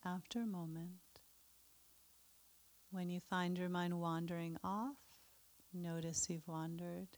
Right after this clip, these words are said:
You can say, "Thinking," and then return attention back to the present moment.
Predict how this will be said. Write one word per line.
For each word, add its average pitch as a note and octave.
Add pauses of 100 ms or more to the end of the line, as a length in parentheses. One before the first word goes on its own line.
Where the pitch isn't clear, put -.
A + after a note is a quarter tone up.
(1400)
You F3+
can F3
say, E3
"Thinking," G3+ (1200)
and F#3+
then F#3
return F3+
attention F#3
back E3
to E3+ (1300)
the F#3
present E3+
moment. D#3+